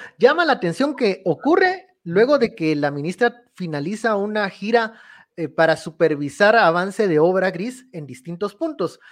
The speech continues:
Uno de los que más llamó la atención fue el de la autopista Palín-Escuintla, en donde, eh, la empresa que se contrató para des-, desmantelar y desinstalar lo, el peaje que estaba ahí en la autopista,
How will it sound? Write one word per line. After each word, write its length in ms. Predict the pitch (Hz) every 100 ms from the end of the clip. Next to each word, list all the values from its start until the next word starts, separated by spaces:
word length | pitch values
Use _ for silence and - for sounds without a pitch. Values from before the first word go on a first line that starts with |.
| - -
Uno 300 | - 254 302
de 120 | 247 185
los 220 | 165 -
que 140 | 165
más 200 | 160 233
llamó 220 | 247 220
la 100 | 240
atención 380 | 240 180 165 233
fue 380 | 226 247 247 254
el 460 | 185 160 151 143 139
de 720 | 143 139 135 135 135 139 135
la 220 | 135 139
autopista 600 | 135 135 139 165 180 220
Palín-Escuintla, 600 | - 151 196 185 254 269
en 60 | 254
donde, 340 | 247 240 226 226 - _
eh, 160 | 185 165
la 140 | 156
empresa 320 | 147 - 240
que 100 | 247
se 80 | -
contrató 560 | - 156 156 285 269 -
para 380 | 165 151 147 - _ _ _
des-, 720 | - 180 160 170 160 180 180 175
desmantelar 1200 | 156 175 170 175 170 160 151 165 196 233 226
y 200 | 220 165
desinstalar 880 | 160 165 165 135 170 156 208 214 214 -
lo, 300 | 160 151 151
el 260 | 160 165
peaje 380 | 143 147 254 269 - _ _
que 80 | 143
estaba 240 | - 185
ahí 160 | 185 240
en 160 | 240 160
la 220 | 131 123
autopista, 520 | 127 127 147 - 277